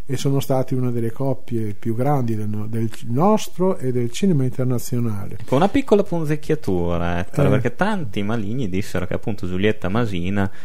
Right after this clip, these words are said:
Speaker 2: non sarebbe stata la stessa senza aver conosciuto... Eh, Federico Fellini.
Speaker 1: Allora, eh,
Speaker 2: La tua opinione, la
Speaker 1: la
Speaker 2: tua
Speaker 1: mia
Speaker 2: opinione.
Speaker 1: opinione è che lei è una grande attrice comunque, però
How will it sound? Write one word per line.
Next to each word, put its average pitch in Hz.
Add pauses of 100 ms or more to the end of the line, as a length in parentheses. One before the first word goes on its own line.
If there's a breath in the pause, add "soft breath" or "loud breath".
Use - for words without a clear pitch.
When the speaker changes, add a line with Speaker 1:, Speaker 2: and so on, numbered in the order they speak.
Speaker 2:
non 104
sarebbe 107
stata - (180)
la 90
stessa -
senza 92
aver 92
conosciuto... 92 (540 soft breath)
Eh, -
Federico 101
Fellini. 98
Speaker 1:
Allora, 123
eh, 120
Speaker 2:
La 131
tua 143
opinione, 101
la 87
Speaker 1:
la 143
Speaker 2:
tua 156
Speaker 1:
mia 170
Speaker 2:
opinione. 185
Speaker 1:
opinione 226
è 151
che 139
lei 180
è 180
una 147
grande 143
attrice 139
comunque, 113
però 143